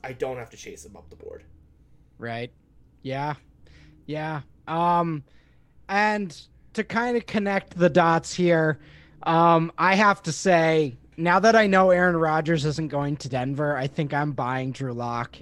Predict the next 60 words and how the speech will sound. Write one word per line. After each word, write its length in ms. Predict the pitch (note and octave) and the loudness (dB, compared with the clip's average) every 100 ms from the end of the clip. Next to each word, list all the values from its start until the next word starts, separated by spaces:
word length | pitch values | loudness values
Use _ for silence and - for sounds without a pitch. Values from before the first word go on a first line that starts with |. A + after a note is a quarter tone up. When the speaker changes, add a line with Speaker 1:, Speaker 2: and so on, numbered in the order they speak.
| - | -10
Speaker 2:
and 120 | C3 | -8
I 80 | B2+ | -6
know 440 | B2+ B2 A#2+ B2 - - C#3+ | -6 -6 -6 -8 -14 -14 -6
that'll 200 | C3+ C3 | -6 -4
make 260 | C3 C3 | -6 -6
you 80 | C3+ | -4
happy. 340 | C3+ B2+ B2 B2 | -4 -4 -6 -8
The 100 | C3 | -2
last 380 | D#3+ F#3+ - | 2 2 2
time 200 | B3+ A#3 | 2 4
I 100 | A3+ | 4
talked 360 | G#3+ G3+ F#3 - | 2 2 2 0
to 60 | F#3+ | 0
you, 100 | F3+ | 2
I 140 | E3 | 2
was 160 | D#3+ - | -2 -4
talking 360 | E3+ D#3 F3 | -6 -6 -6
about 220 | D#3+ D3 C#3 | -6 -6 -6
how 140 | C#3+ | -6
bad 320 | C3+ C#3 C#3+ | -4 -4 -4
he 120 | C#3+ | -6
was. 460 | D3 C#3+ C#3 C3 - - | -6 -4 -4 -6 -10 -18
Speaker 1:
He's 160 | D#3 F3 | -14 -2
been 120 | C#3 | -2
Speaker 2:
and 60 | C#3 | 2
how 40 | |
he 40 | D#3 | 2
was 60 | F3 | 2
Speaker 1:
really 80 | |
Speaker 2:
gonna 160 | E3 D#3+ | 2 0
Speaker 1:
good 160 | D#3 D#3 | 0 0
Speaker 2:
be 140 | D3+ | 0
Speaker 1:
in 60 | D#3 | 0
camp. 100 | D#3 | 0
I've 60 | |
Speaker 2:
replaced. 200 | D#3+ E3 | 0 0
Speaker 1:
been 100 | F3+ | -2
watching 380 | D#3 D3+ D#3 C#3+ - | 0 -2 -2 -12 -4
every 320 | C#3+ C#3 D3 | -2 -2 -6
camp 340 | - C#3+ B2 | -8 -8 -8
clip 260 | - A#2 - | -8 -12 -10
of 120 | A2+ | -12
Denver 440 | A#2+ G#2 G#2 E2 - _ | -10 -12 -14 -20 -20 _
quietly. 340 | - B2+ A#2 F3+ | -14 -6 0 4
Speaker 2:
Um, 540 | F#3+ F#3+ F#3 F3+ D#3 _ _ | 6 4 2 -4 -10 _ _
this 320 | D3+ A3+ C#4+ C4+ | -4 -2 -2 -4
offense 580 | A3 A#3 B3+ A#3+ A#3 - | 0 0 0 -4 -4 0
is 600 | F#3+ D#3+ C3 - - - _ | 0 0 -4 -12 -16 -18 _
stacked. 1080 | - - - - G3 D#3 G2+ - - - - _ _ E3+ | -16 -14 -12 -2 0 0 -2 -8 -16 -18 -20 _ _ 0
I 80 | F3+ | 2
Speaker 1:
Teddy 140 | G3+ | 2
Speaker 2:
mean, 100 | F#3+ | 0
Speaker 1:
Bridgewater 480 | D4 G#3+ A#3 G#3 A3 | 0 0 4 6 6
in 60 | |
this 120 | G3+ G3 | 4 0
Speaker 2:
stacked. 200 | E3+ F3 | -2 -2
Speaker 1:
offense 220 | D#3+ - | -4 -4
makes 240 | D#3 D3 | -4 -4
no 100 | D3+ | -6
sense. 380 | C3+ - B2+ A2+ | -6 -6 -8 -10